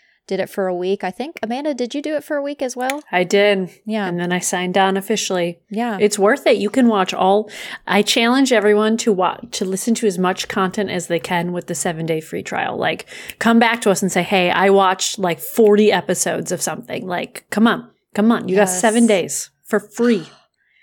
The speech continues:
Speaker 1: You won't be able to listen to everything. Like, that's a shame, but that's because we just create so much content, which is a plus.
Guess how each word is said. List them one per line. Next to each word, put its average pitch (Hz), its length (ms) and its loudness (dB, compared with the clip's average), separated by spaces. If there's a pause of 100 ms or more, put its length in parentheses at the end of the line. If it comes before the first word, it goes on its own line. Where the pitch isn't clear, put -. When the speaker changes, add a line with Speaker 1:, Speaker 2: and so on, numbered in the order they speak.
(100)
Speaker 1:
You 196 100 -6
won't 226 180 -6
be 262 80 0
able 254 100 0
to 233 60 0
listen 208 240 -4
to - 180 -8
everything. 180 720 -4
Like, 175 180 -10
that's 175 320 -8
a - 60 -14
shame, 175 540 -6
but 175 180 -8
that's 185 220 -6
because 208 480 -2
we 196 160 -2
just 185 200 -8
create 196 520 -6
so 190 280 -4
much - 360 -10
content, 175 540 -8
which 185 220 -6
is 175 320 -10
a - 60 -12
plus. 190 800 -4